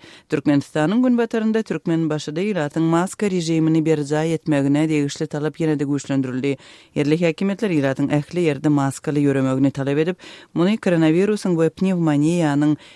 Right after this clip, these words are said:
ýaýramagynyň täze tolkuny bilen düşündirýärler. Azatlyk radiosynyň habarçysynyň sözlerine görä, çäklendirmeleriň hasam güýçlenmegi, hususan da daşary ýurtdan gelen raýatlarda covid on dokuzyň delta görnüşiniň tapylmagy bilen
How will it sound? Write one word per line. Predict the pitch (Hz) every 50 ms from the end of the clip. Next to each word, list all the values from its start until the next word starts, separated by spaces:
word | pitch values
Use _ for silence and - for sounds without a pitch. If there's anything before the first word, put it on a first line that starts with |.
| _ _ _
ýaýramagynyň | 185 196 185 175 160 156 151 143 139 139 135 147 160 160
täze | - 170 151 139 131 143
tolkuny | - - 151 131 - - 143 139 131
bilen | 127 139 139 139
düşündirýärler. | 147 139 - 156 147 147 151 156 151 143 135 147 139 131 - - - - - _
Azatlyk | - 151 143 151 139 - 147 - -
radiosynyň | 147 143 135 147 143 139 - 147 147 151
habarçysynyň | 165 156 151 147 139 - 151 143 160 156 156 -
sözlerine | - 160 156 165 165 175 214 240
görä, | 240 240 240
çäklendirmeleriň | 233 - 233 208 196 - 190 185 185 180 180 180 175 175 175 170 175 170
hasam | 160 175 175 180 - 202 202 190
güýçlenmegi, | 170 156 151 - - 147 147 147 147 147 147 156 170 180 196
hususan | - - 160 156 151 135 - 156 151 151 151
da | 151 156 151 - - - - - - _ -
daşary | 170 160 - - 165 165 190
ýurtdan | 208 190 175 - - - 175 165 165 165 156
gelen | 156 147 143 160 160 160
raýatlarda | 160 151 147 139 135 135 - 135 139 135 139 160 175 175
covid | - 156 143 139 -
on | 143 135 139
dokuzyň | 135 131 - - 147 139 151 147 139 - - - - - _ -
delta | 143 156 160 165 180 - - 170
görnüşiniň | 143 143 135 131 139 135 - - 139 143 139 139 135
tapylmagy | - - 151 143 - 156 147 147 143 139 135 131 135
bilen | 143 147 147 143